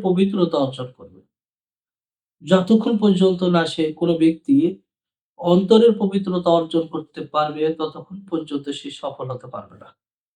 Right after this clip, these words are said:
কারণ অন্তরের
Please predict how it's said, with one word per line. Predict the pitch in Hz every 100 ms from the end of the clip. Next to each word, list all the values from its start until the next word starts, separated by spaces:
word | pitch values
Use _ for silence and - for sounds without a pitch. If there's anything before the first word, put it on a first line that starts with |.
| _ _ _ _ _ _
কারণ | - 180 165 - - - _ _ _ _ _ _ _ _ _ _ _ - -
অন্তরের | 170 175 196 202 202 202